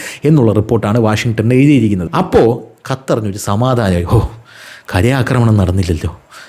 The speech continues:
വ്യോമാക്രമണമല്ലേ നടന്നുള്ളൂ, അംഗങ്ങൾക്കൊന്നും ഒരു പങ്കുമില്ല" എന്ന് പറഞ്ഞ് ഖത്തർ ഒടുങ്ങി, അടങ്ങി. പോരാത്തതിന് ഒന്ന് ഖത്തറിനെ ഒന്ന് സൂചിപ്പിച്ചും കളയാം. കാരണം നമ്മുടെ ഈ എണ്ണപ്പാടോ അതും ഇതും വ്യോമത്താവളമൊക്കെ അവിടെ കിടക്കുകയല്ലേ. പോരാത്തതിന് അവൻ്റെ കയ്യിൽ പൂത്ത പൈസയുണ്ട്.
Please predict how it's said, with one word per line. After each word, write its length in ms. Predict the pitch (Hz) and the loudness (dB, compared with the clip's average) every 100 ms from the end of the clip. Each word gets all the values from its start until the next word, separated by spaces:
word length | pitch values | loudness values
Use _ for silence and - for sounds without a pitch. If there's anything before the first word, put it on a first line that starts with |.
| - | -4
വ്യോമാക്രമണമല്ലേ 800 | 113 113 139 147 147 156 139 117 | 0 2 2 0 0 2 4 2
നടന്നുള്ളൂ, 560 | 104 95 113 98 82 82 - _ | 2 2 2 0 -2 -6 -10 _
അംഗങ്ങൾക്കൊന്നും 720 | 120 151 190 196 190 131 131 | -2 2 4 2 2 2 4
ഒരു 120 | 113 143 - | 2 2 0
പങ്കുമില്ല" 540 | 104 123 147 104 90 - | 0 2 2 2 -2 -2
എന്ന് 160 | 123 139 | -2 0
പറഞ്ഞ് 220 | 101 110 123 | -2 -4 -6
ഖത്തർ 300 | - - 117 | -8 -4 -2
ഒടുങ്ങി, 500 | 107 92 98 110 87 - - - - | 2 2 2 2 2 -4 -14 -18 -8
അടങ്ങി. 540 | 101 107 117 127 120 82 - - - | -2 0 2 2 2 0 -6 -20 -4
പോരാത്തതിന് 840 | - 180 214 175 113 120 95 - - - - | 0 2 2 2 2 0 -2 -6 -20 -6 -2
ഒന്ന് 180 | 262 247 | 0 0
ഖത്തറിനെ 320 | 180 180 214 | -4 -2 0
ഒന്ന് 100 | 208 | 0
സൂചിപ്പിച്ചും 480 | 190 180 190 175 202 | 2 2 2 2 2
കളയാം. 280 | 175 156 135 | 2 0 0
കാരണം 240 | 139 127 147 | -2 -2 0
നമ്മുടെ 280 | 117 127 135 | 0 2 2
ഈ 120 | 139 | 2
എണ്ണപ്പാടോ 600 | 131 131 120 131 127 131 | 2 0 -2 0 2 2
അതും 240 | 123 135 | 4 4
ഇതും 180 | 123 135 | 4 2
വ്യോമത്താവളമൊക്കെ 640 | 123 123 135 127 131 127 | 0 0 0 0 2 2
അവിടെ 140 | 131 127 | 0 0
കിടക്കുകയല്ലേ. 380 | 123 117 104 95 | 0 0 0 0
പോരാത്തതിന് 400 | 98 117 123 123 | 0 0 2 2
അവൻ്റെ 160 | 120 | 2
കയ്യിൽ 160 | 120 123 | 4 2
പൂത്ത 300 | - 120 123 | 2 2 2
പൈസയുണ്ട്. 580 | 101 107 110 117 98 | 0 2 2 2 0